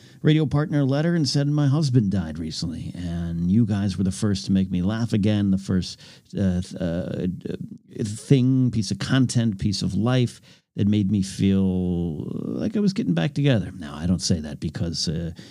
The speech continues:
it was some great thing we did. I'm just saying it's part of what we do. Uh,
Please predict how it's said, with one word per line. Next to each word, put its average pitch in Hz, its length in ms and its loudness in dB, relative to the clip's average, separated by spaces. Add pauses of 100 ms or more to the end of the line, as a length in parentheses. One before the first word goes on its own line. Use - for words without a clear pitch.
(120)
it - 60 0
was 101 100 2
some 90 200 2
great 85 280 -2 (400)
thing 214 320 4
we 98 100 0
did. - 220 -8
I'm 101 100 2
just 117 140 0
saying 104 180 2
it's 98 140 -2
part 90 280 -2
of 80 80 -2
what 82 180 -6
we 82 140 -8
do. 113 280 2 (320)
Uh, 107 260 2